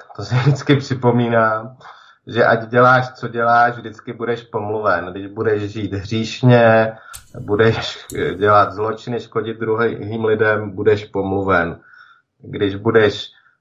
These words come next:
se snažit žít duchovně, c-, ctnostně, budeš pomluven. Takže tam si vždycky si to připomenu a řeknu si, že není třeba se tím trápit, a pokud se tím trápím,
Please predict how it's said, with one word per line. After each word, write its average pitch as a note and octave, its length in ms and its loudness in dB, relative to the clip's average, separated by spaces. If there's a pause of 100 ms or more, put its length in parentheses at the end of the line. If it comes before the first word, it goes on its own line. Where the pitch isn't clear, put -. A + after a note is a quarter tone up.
(220)
se - 180 -8
snažit G#2 400 -2
žít G#2 220 -10
duchovně, A2+ 720 0 (600)
c-, - 320 -16
ctnostně, A2 840 0
budeš G#2 280 -2
pomluven. G2 680 -4 (440)
Takže G#2 380 -4
tam A2 320 2 (720)
si A#2+ 140 -6
vždycky A#2 500 -4
si - 140 -6
to B2+ 120 2
připomenu A2+ 580 2
a A#2 80 4
řeknu A2 320 -2
si, - 160 -12
že A2 300 2
není G#2 240 0
třeba A2 300 0
se - 140 -6
tím B2+ 260 -2
trápit, G#2 640 2
a G2+ 80 -6
pokud G#2 300 -10
se A2+ 100 -10
tím B2 220 -4
trápím, A2 680 2